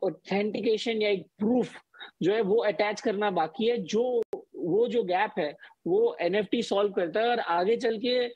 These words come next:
सारी की सारी जो है, अ, अ, ticketing system उसमें ये जुड़ जाएगा, और शायद हम इसको उस time पे एनएफ़टी बोलेंगे भी नहीं। शायद ये जब मेनस्ट्रीम हो जाएगा तो हम इसको digital ticket की तरह ही बात करेंगे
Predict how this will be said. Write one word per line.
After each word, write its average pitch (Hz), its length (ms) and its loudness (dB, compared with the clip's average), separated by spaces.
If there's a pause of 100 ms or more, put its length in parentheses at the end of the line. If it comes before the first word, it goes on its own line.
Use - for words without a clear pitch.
(280)
सारी 208 440 0
की 247 120 -2
सारी 226 320 0
जो 214 160 2
है, 208 320 2
अ, - 100 -2
अ, 160 840 2
ticketing 202 460 -2
system 208 260 -2
उसमें 233 380 0
ये 240 120 2
जुड़ 190 220 2
जाएगा, 180 320 2
और 240 80 -2
शायद 247 320 2
हम 277 160 -2
इसको 294 440 -2 (320)
उस 233 160 0
time 269 200 2
पे 262 60 4
एनएफ़टी 247 380 0
बोलेंगे 226 420 2
भी 214 140 0
नहीं। 143 160 -2 (400)
शायद 226 260 2
ये 247 120 -2
जब 214 220 -2
मेनस्ट्रीम 226 480 0
हो 240 100 0
जाएगा 233 300 0
तो 240 120 0
हम 233 160 -2
इसको 262 220 0
digital 208 500 2
ticket 226 380 0
की 240 140 0
तरह 247 140 2
ही 254 120 2
बात 214 300 2
करेंगे 226 380 0